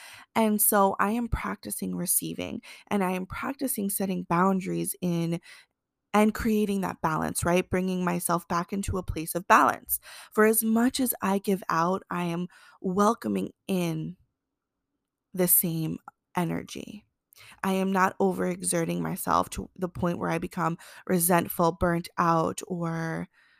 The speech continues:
unhappy. I am practicing balance and receiving.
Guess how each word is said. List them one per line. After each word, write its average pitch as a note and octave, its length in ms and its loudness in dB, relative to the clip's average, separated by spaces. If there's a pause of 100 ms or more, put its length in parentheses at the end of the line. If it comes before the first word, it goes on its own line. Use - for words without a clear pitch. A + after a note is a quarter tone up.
(540)
unhappy. F#3 800 2 (920)
I F#3+ 120 6
am F#3+ 160 2
practicing F3+ 720 -2
balance F3 440 0
and F3 180 -4
receiving. - 600 -2